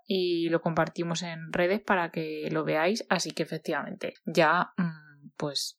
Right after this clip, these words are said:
<laughs> si antes me preguntabas si me iba a coger, si me cogería la película, aunque fuese más barato,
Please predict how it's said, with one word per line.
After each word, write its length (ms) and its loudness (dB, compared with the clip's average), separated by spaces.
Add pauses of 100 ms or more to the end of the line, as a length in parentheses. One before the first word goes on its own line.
<laughs> 180 -12
si 200 4
antes 180 0
me 120 4
preguntabas 960 4
si 220 0
me 120 2
iba 140 4
a 40 -4
coger, 760 -2
si 140 -6
me 240 -4
cogería 460 2
la 140 2
película, 580 -2 (220)
aunque 260 -2
fuese 180 -4
más 160 -4
barato, 460 -2